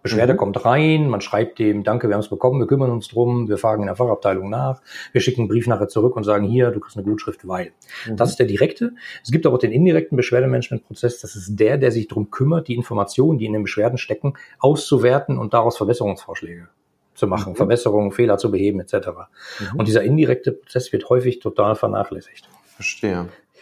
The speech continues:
Speaker 1: Also es gibt dann immer so irgend so ein Reporting. Also es gibt manchmal ein Reporting, das ist dreihundert Seiten lang, das geht dann einmal im Jahr an den Vorstand und der liest dann im Zweifelsfall die Management Summary vorne.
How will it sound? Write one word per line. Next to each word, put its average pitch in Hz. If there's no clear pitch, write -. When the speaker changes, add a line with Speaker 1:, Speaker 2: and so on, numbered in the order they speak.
Speaker 1:
Also 117
es 104
gibt 131
dann 107
immer 143
so 135
irgend 127
so 123
ein 110
Reporting. 107
Also 95
es 92
gibt -
manchmal 110
ein 98
Reporting, 110
das 101
ist 98
dreihundert 107
Seiten 107
lang, 131
das 107
geht 123
dann 110
einmal 110
im 104
Jahr 101
an 113
den 101
Vorstand 131
und 110
der 104
liest 117
dann 107
im 101
Zweifelsfall 107
die 101
Management 120
Summary 92
vorne. 98